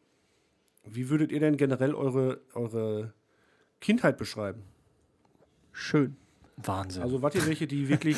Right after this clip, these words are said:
Speaker 1: nee, jetzt, also ich,
Speaker 3: Nee.
Speaker 1: ich würde von mir behaupten, ich hatte eine für mich perfekte Kindheit. Also ich hab jetzt nix, wo ich irgendwie, ja, ich hab jetzt nix, wo ich irgendwie denk so, boah, meine Kindheit war schlecht oder so.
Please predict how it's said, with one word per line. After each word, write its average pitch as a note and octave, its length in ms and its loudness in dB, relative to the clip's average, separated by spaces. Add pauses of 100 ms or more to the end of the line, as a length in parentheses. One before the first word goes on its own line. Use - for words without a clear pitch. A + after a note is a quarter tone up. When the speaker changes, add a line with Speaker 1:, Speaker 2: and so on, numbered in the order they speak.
Speaker 1:
nee, C#3 180 4
jetzt, B2 300 -8
also C3 140 0
ich, - 200 -6
Speaker 3:
Nee. G#2+ 260 -4
Speaker 1:
ich C#3 120 -2
würde F3+ 160 4
von C#3 160 2
mir E3 140 6
behaupten, D#3 540 2 (340)
ich - 120 -20
hatte C3 180 -6
eine A#2 440 -2 (1160)
für - 240 -2
mich D3+ 400 2
perfekte C#3+ 440 -4
Kindheit. B2 540 -8
Also A#2+ 140 -8
ich B2 120 -4
hab C3+ 100 -2
jetzt B2+ 220 -8
nix, E3+ 380 0
wo E3+ 80 2
ich D#3+ 100 -4
irgendwie, D3+ 320 -2
ja, C#3+ 320 2 (380)
ich B2 200 -12
hab C#3+ 120 -2
jetzt C#3+ 220 2
nix, F3+ 200 4
wo F#3 60 4
ich E3 80 2
irgendwie D#3 220 0
denk D#3 200 6
so, D#3+ 160 0
boah, C#3 220 4
meine C3+ 220 4
Kindheit D3+ 300 -2
war A#2 80 -2
schlecht C#3+ 360 -2
oder G2 140 -6
so. F#2+ 180 -10